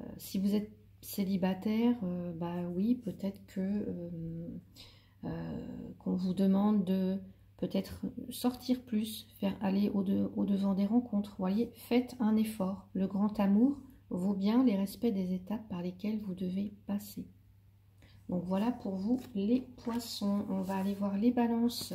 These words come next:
Les balances, il va être question d'engagement. Votre vie amoureuse s'élève à un niveau supérieur d'engagement. Donc peut-être que pour certains ou certaines, il y a des officialisations de relations, d'union. Il y a des fiançailles. En tout cas, c'est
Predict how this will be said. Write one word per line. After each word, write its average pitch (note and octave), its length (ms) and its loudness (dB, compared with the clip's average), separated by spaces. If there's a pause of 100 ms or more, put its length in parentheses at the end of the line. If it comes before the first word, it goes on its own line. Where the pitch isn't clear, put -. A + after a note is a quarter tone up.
(640)
Les G3+ 160 2
balances, G3+ 480 2
il G3+ 60 -2
va G3 80 2
être F#3+ 120 -4
question A3 400 0
d'engagement. G#3 640 2
Votre G3 360 0
vie F#3+ 240 -2
amoureuse G#3 520 4
s'élève G3 420 0
à F#3 40 0
un F3+ 100 0
niveau G3 280 2
supérieur G3+ 600 -2
d'engagement. F#3+ 520 -2 (580)
Donc F#3+ 140 0
peut-être G#3 260 -2
que G3+ 100 -4
pour G3 220 -6
certains G#3 320 0
ou G#3 80 4
certaines, G#3 560 -2 (440)
il F#3 80 0
y G3 60 4
a G#3 60 4
des G3 320 -2
officialisations G3+ 1120 0
de F#3+ 140 2
relations, F#3 800 0
d'union. F#3 600 4 (600)
Il F#3 80 -2
y F#3 60 2
a F#3 40 0
des F#3+ 140 2
fiançailles. F#3+ 1000 0 (420)
En F3+ 100 0
tout F#3+ 160 -4
cas, G#3 180 0
c'est G3+ 260 -4